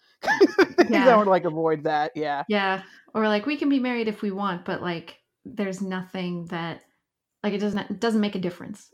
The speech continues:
Speaker 2: As far as the game is, like, the game is not aware that we're in a relationship, basically.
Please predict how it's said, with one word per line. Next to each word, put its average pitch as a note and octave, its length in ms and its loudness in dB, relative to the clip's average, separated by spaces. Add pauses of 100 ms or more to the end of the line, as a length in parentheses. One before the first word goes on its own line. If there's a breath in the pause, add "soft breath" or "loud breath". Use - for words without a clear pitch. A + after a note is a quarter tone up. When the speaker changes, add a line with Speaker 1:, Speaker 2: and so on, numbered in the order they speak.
Speaker 2:
As F#3 100 -12
far G#3+ 120 2
as G3+ 120 -2
the G#3 80 -2
game F#3+ 240 -2
is, F3+ 220 -10
like, G3+ 180 -2
the G#3+ 60 0
game A#3 300 2
is G#3 120 2
not G3+ 220 2
aware E3 600 -8
that D3+ 140 -8
we're D#3 200 -4
in - 100 -8
a D#3 40 -8
relationship, - 640 -10
basically. - 600 -12